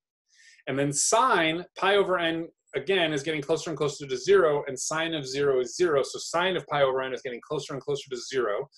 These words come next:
So we've got some, a number close to one multiplied by a number close to zero, something very small here,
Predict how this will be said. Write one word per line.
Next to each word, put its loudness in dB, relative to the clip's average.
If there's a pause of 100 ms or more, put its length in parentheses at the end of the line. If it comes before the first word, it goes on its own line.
(180)
So -8
we've 2
got 0
some, -4
a -4
number -2
close -6
to -4
one -4
multiplied -4
by 2
a -4
number -6
close -8
to -10
zero, -2
something -10
very -2
small -2 (100)
here, -4